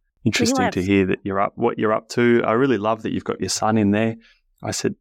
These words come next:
Speaker 1: I said to my nine-year-old son the other day, I said, "You want a job? I need some help." <laughs> You know, he's like, "No." <laughs>
Speaker 2: <laughs>
Speaker 1: Maybe in a few years' time, he might,
Speaker 2: Maybe in
Speaker 1: he
Speaker 2: a
Speaker 1: might
Speaker 2: few
Speaker 1: be
Speaker 2: years'
Speaker 1: interested
Speaker 2: time,
Speaker 1: in
Speaker 2: you
Speaker 1: do
Speaker 2: never
Speaker 1: it.
Speaker 2: know.
Speaker 1: Yeah.
Speaker 2: You never know.
Speaker 1: Yeah.
Speaker 2: Sometimes you've got to, um,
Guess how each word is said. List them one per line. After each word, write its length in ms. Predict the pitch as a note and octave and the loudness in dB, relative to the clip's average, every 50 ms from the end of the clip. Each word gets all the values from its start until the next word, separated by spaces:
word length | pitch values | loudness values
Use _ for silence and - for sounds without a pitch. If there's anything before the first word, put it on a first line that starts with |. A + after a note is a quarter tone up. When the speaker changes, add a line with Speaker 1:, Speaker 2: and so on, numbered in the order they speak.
| _ | _
Speaker 1:
I 60 | A2 A2+ | -4 -2
said 180 | - A#2 G#2 | -2 -2 -4
to 80 | - G#2 | -2 -2
my 160 | G2+ G2 G2 | 0 0 0
nine-year-old 580 | G2+ G2+ G2+ G2+ G#2 G2+ G2 F#2+ F#2+ F#2+ F#2 - | 2 2 0 0 0 0 0 0 0 -2 -2 -4
son 240 | - G#2 G#2 G#2 G2 | -4 -2 -2 0 0
the 100 | G2 G2 | 0 2
other 160 | G2 G2 F#2+ | 2 0 0
day, 120 | - A#2 | 0 0
I 80 | A2 A2 | -2 -2
said, 180 | G#2+ - - F#3+ | -2 -4 -2 0
"You 60 | F#3 | 0
want 120 | G3 G3 | 0 0
a 40 | - | 0
job? 320 | A#2 - G3+ D#3+ F#3 F#3 - | 0 0 0 0 0 0 0
I 80 | D#3 | 0
need 200 | D#3+ F3 F3+ F3 | 0 0 0 -2
some 140 | - C3+ C3 | 0 -2 -2
help." 320 | B2+ D3 D#3+ D3 - - | 0 0 0 0 0 -2
<laughs> 0 | |
You 60 | B2 A2 | -4 -4
know, 300 | C3+ D#3 - - D3+ D#3 - - - - _ _ | -4 -4 -2 0 0 0 0 -4 -10 -20 _ _
he's 220 | D3+ C3+ - - | -2 -2 -2 -6
like, 160 | - - - - - - - - - - _ _ | -10 -12 -14 -16 -16 -20 -20 -20 -20 -20 _ _
"No." 280 | - A#2+ C3+ C#3 C3+ B2 - - - - - - _ | -6 -2 0 0 0 -2 -4 -6 -14 -20 -20 -8 _
<laughs> 80 | C3 - - _ - C3 - E4+ - - | -8 -8 -6 _ -8 -4 -2 -4 -4 -4
Speaker 2:
<laughs> 380 | - - F4 F4 D#4+ - _ _ | -6 -2 -2 -2 -2 -2 _ _
Speaker 1:
Maybe 320 | D#4 C#4+ - C3+ B2+ A#2 | -6 -2 -2 -2 0 0
in 80 | A2+ G2 | 0 0
a 60 | G2 | -2
few 180 | - - A2+ G#2+ | 0 2 2 2
years' 240 | G#2 G2+ G2+ G2 | 4 4 2 0
time, 300 | - - G2+ G2+ G#2 G#2 | 0 -2 0 0 0 -2
he 80 | G#2+ G#2 | -2 -4
might, 260 | F#2+ G2 G2 A#3 C4 | -4 -2 -2 -2 -2
Speaker 2:
Maybe 60 | C4+ | 0
in 140 | B3+ A#2+ G#2+ - | 0 0 0 2
Speaker 1:
he 40 | |
Speaker 2:
a 40 | G2+ | 0
Speaker 1:
might 60 | - | 0
Speaker 2:
few 80 | F#3+ F#3+ | 0 0
Speaker 1:
be 60 | - - | 2 0
Speaker 2:
years' 60 | - | 0
Speaker 1:
interested 300 | F#3+ - A2 - - G2+ | 0 -2 -2 -2 0 2
Speaker 2:
time, 20 | G2+ | 2
Speaker 1:
in 40 | F#2+ | 2
Speaker 2:
you 60 | F#2+ | 4
Speaker 1:
do 100 | - G#2+ | 4 4
Speaker 2:
never 100 | G#2 G#2+ | 2 2
Speaker 1:
it. 60 | A2+ - _ - | 0 -2 _ -6
Speaker 2:
know. 220 | E3 D#3+ C#3+ - - | -4 -2 -2 -2 0
Speaker 1:
Yeah. 180 | B2 A#2 G#2+ | 0 2 2
Speaker 2:
You 60 | G2+ F#3+ | 2 2
never 240 | F#3 F3 E3 G3 F#3 | 2 0 0 -2 -2
know. 180 | E3+ D#3 E3 E3+ | -2 0 0 -2
Speaker 1:
Yeah. 80 | - F3 - _ _ _ _ _ | -2 -4 -8 _ _ _ _ _
Speaker 2:
Sometimes 440 | - A#3+ G#3+ A3 A3 A3+ A#3 G3+ F#3 | -4 -4 -2 0 0 0 0 0 2
you've 240 | G#3 G3+ G#3 F3 | 2 2 2 2
got 220 | - G#3+ G3 F3+ - | 0 0 -2 0 -2
to, 500 | - - G#3 G3+ G3 F#3+ F#3+ F#3+ F#3+ - - | -2 0 2 4 4 4 4 4 2 0 0
um, 400 | - F#3 G3 F#3+ F#3+ F#3 F#3 F3+ | -2 -2 0 0 0 0 -2 -4